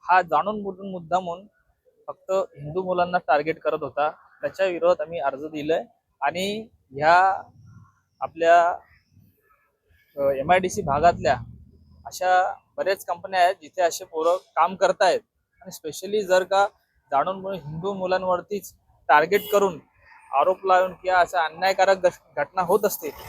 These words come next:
तिथे तिथे युवा मोर्चा कार्य करणार आहे. आमचे प्रदेश अध्यक्ष रवींद्रजी चव्हाण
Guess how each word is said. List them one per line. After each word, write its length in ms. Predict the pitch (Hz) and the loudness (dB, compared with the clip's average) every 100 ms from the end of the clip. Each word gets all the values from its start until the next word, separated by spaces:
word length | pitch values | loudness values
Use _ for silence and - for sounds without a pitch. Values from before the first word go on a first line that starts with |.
| - - - | -14 -12 -10
तिथे 240 | 156 208 | -2 0
तिथे 560 | 196 170 190 220 254 - - - - | 0 -2 0 0 -2 -8 -12 -12 -10
युवा 200 | 147 202 | 2 4
मोर्चा 480 | 214 208 190 220 190 - _ _ _ _ _ _ _ _ - | 4 0 0 4 4 2 _ _ _ _ _ _ _ _ 0
कार्य 260 | 156 185 | 2 2
करणार 320 | 196 190 196 196 | 2 2 4 4
आहे. 260 | 175 196 269 _ _ _ _ _ - | 2 0 -6 _ _ _ _ _ -10
आमचे 520 | 156 160 202 208 202 - | -10 -4 0 0 0 -6
प्रदेश 300 | 156 180 202 | -2 0 0
अध्यक्ष 440 | 185 160 190 - 214 220 _ _ | -4 -4 -4 -2 -4 -4 _ _
रवींद्रजी 440 | - 160 180 185 185 | -4 -4 -4 -4 -2
चव्हाण 420 | - 170 196 | 4 6 6